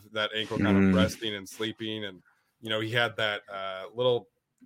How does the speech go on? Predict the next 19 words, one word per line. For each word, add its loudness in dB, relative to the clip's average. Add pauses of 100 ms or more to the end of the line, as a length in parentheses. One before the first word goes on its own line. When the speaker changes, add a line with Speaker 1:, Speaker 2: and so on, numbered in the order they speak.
(140)
Speaker 1:
patch 2
or -2
whatever 2
on -4
his, -8
uh, -8
I -10
think -6
it -8
was -8
his -14
left -4
tricep, 0 (440)
which -6
was -4
a -6
new -2
thing. -4
So -4